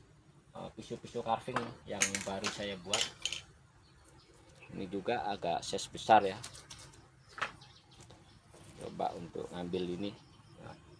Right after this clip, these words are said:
bagian di dalam-dalam ini kita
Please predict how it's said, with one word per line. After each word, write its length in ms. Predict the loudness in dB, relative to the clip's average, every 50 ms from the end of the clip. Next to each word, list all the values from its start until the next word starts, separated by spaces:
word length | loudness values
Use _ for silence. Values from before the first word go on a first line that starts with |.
| -20 -20 -20 -20 -20 -20 -12
bagian 400 | -8 -8 -8 -6 -2 -2 -2 0
di 80 | -2 -2 -4
dalam-dalam 480 | -2 0 0 0 0 2 2 2 2 0 0 -2
ini 240 | -4 -4 -6 -8 -10 -12 -16 -20 -20 -20 -18 -18 -18 -18 -16 -16 -16 -16 -16 -16 -16 -16 -16 -16 -16 -16 -18 -18 -18 -18 -16 -16 -16 -16 -16 -16
kita 180 | -10 -6 -6 -6